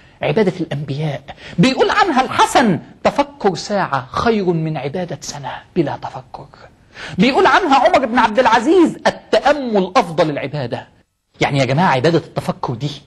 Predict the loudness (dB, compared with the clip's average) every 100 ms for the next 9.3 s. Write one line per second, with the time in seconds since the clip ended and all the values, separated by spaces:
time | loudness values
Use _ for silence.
0 | _ _ _ -4 0 0 0 0 0 0
1 | -2 -4 -6 -4 -4 -4 -6 _ _ _
2 | _ _ -4 -2 -2 -4 -8 -6 -6 -6
3 | -6 -6 -8 -6 -4 -2 -2 -4 -10 -20
4 | -20 -4 -2 0 0 2 2 0 2 2
5 | 2 2 -2 -4 -2 0 0 -4 -18 _
6 | _ _ -4 -4 -6 -10 -10 -10 -14 -16
7 | -18 -18 _ -18 -4 0 0 -2 -4 -4
8 | -4 0 0 0 0 2 0 -2 -4 -2
9 | -2 -4 -6